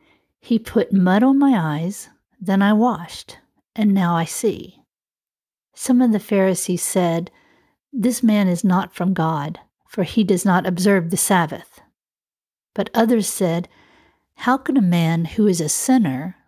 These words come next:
perform such signs?" And they were divided.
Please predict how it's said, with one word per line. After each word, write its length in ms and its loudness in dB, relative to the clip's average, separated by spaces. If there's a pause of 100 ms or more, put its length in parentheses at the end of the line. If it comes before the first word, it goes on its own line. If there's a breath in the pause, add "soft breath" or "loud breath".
(100)
perform 500 -2
such 400 -4
signs?" 800 -4 (720)
And 160 2
they 140 4
were 160 0
divided. 720 -4